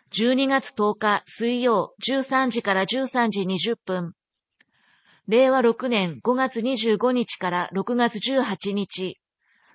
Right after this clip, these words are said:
日時、一月七日水曜、十三時から十三時二十分。三歳六ヶ月時健診。令和四年五月六日から二十日。日時、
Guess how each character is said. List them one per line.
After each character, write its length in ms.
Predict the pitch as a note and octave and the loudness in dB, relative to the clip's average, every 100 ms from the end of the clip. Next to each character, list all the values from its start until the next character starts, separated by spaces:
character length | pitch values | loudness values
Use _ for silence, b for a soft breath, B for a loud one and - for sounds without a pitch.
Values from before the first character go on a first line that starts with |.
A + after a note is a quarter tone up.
| - | -6
日 280 | C4 A#3+ A#3+ | -4 -2 -2
時、 360 | F3 F3+ - _ _ _ _ _ | -2 -4 -10 _ _ _ _ _
一 240 | F#3 - B3+ | -6 -2 0
月 280 | C4+ B3 | -2 0
七 280 | G#3 G#3+ A#3 | 0 2 0
日 240 | A#3 A3 - | 2 0 0
水 320 | - A#3+ B3 | -4 -4 -2
曜、 340 | B3 G3+ D#3+ - _ _ _ _ _ _ _ _ _ - | 2 2 0 -8 _ _ _ _ _ _ _ _ _ -6
十 220 | B3+ C4+ | -4 -2
三 260 | C4 C4+ | -2 -2
時 120 | G#3+ A3 | -2 -2
か 120 | F#3+ | 0
ら 140 | F#3+ | 0
十 200 | F#3+ C#4 | 0 -4
三 220 | B3 A3+ | 0 0
時 160 | G#3 F#3+ | 0 0
二 100 | F#3+ | 0
十 160 | F#3+ A#3+ _ | -2 -4 _
分。 280 | F3+ E3+ - _ _ _ _ _ _ _ _ _ _ _ b b b b | -6 -6 -12 _ _ _ _ _ _ _ _ _ _ _ b b b b
三 300 | - C4 C#4 | -2 0 2
歳 240 | C4 A3 | 2 2
六 180 | F#3+ F#3+ | 2 0
ヶ 140 | - A#3+ | 0 0
月 240 | C4 C4 | -2 -2
時 160 | B3 - | -4 0
健 220 | B3 A#3 | 0 0
診。 340 | - F3+ F3 - _ _ _ _ _ _ _ | -2 -4 -8 -12 _ _ _ _ _ _ _
令 260 | G#3+ C4+ C4+ | 4 6 6
和 120 | C4 | 4
四 180 | G3 G3 | 2 2
年 340 | G#3+ G#3 F#3 - | 0 0 -4 -2
五 120 | C4+ | 2
月 300 | C4+ C4 F#3 | 2 0 0
六 140 | G#3 | 0
日 80 | A3+ A3+ A3 | 2 0 0
か 120 | G#3+ | 2
ら 140 | G3+ | 0
二 160 | G3 G3 | 0 -6
十 160 | - | -6
日。 240 | - A3 - _ _ _ b b b b | -2 -2 -2 _ _ _ b b b b
日 300 | B3 C4 C4 | -6 -4 -2
時、 380 | E3+ F#3+ - | -2 -2 -6